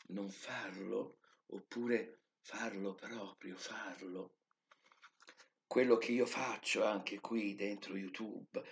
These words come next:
è questo, portare dentro questa dimensione che non sappiamo se sia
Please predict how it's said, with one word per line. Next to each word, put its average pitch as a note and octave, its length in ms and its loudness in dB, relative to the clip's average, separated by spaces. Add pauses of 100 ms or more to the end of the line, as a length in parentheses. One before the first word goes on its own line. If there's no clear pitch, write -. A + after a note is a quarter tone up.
(140)
è - 180 -10
questo, - 1120 -2
portare A2 680 0
dentro G#2+ 340 -2
questa - 460 -2 (1300)
dimensione A#2 1120 0
che A2+ 120 -4
non A2 160 -4
sappiamo B2 800 -4
se - 160 -8
sia - 460 2